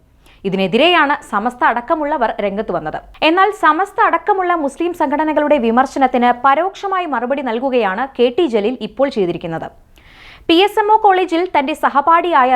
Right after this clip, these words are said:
റഫീഖ് പാറക്കലിന് നൽകുന്ന മറുപടി എന്ന നിലയ്ക്കാണ് കെ ടി ജലീലിന്റെ Facebook കുറിപ്പ് ആരംഭിക്കുന്നത്. ഇത് പക്ഷേ തന്റെ മുഴുവൻ വിമർശകർക്കും ജലീൽ നൽകുന്ന മറുപടിയായിട്ട് വേണം കരുതാൻ.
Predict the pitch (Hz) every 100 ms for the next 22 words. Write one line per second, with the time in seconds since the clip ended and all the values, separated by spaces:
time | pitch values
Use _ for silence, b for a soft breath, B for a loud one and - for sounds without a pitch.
0 | 226 240 339 339 - 233 240 262 254 240
1 | 214 220 220 202 208 247 320 359 226 233
2 | 233 208 233 214 185 - b b - 294
3 | 320 392 247 262 302 240 247 320 240 269
4 | 277 381 370 247 208 208 - 208 185 175
5 | 170 156 151 - _ b b b b 311
6 | 415 466 466 381 381 302 330 262 277 349
7 | 381 294 277 294 330 294 - 196 - 180
8 | 226 269 349 311 294 294 262 208 233 339
9 | 320 226 269 302 202 214 180 160 143